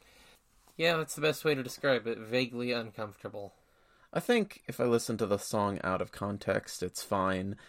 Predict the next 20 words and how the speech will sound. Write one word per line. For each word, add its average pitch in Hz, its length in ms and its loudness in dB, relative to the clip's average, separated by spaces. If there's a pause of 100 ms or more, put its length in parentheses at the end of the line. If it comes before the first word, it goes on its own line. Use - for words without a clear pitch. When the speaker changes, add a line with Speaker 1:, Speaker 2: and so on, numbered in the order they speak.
(120)
Speaker 2:
In 117 80 -6
fact, 143 320 8
it's, - 240 0
it's 127 140 2
actually 123 640 6 (520)
the 113 140 2
main 110 360 4
menu, 104 460 2 (340)
the 110 140 6
save 127 360 6
file 113 320 6
menu 107 320 0
theme 113 280 -2
of 95 120 -4
Kirby 107 340 0
Superstar, 107 1120 2 (460)
and 104 200 0
it's - 180 -4
the 107 120 4
restroom 104 960 2